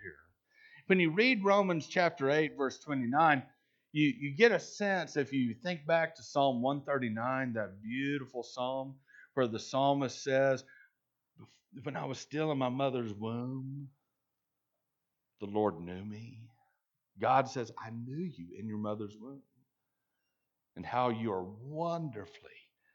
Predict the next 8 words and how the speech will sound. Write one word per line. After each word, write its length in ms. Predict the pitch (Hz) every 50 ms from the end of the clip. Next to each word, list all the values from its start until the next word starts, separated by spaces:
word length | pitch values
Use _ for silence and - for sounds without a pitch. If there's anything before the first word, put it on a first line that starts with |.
| _ _ _ _ _ _ _ _ _ -
made." 840 | 80 90 92 95 90 80 69 64 64 65 65 60 - - - 69 - - 113
And 140 | 143 147 147
we 80 | 147 143
get 240 | 131 175 180 175
that 260 | 196 190 185 180 - -
type 320 | - 185 175 180 170 -
of 220 | 160 120 107 107 - - - - _ _ _
intimacy 960 | - 160 185 185 156 - 143 135 110 - - - 110 92 78 73 69 69 69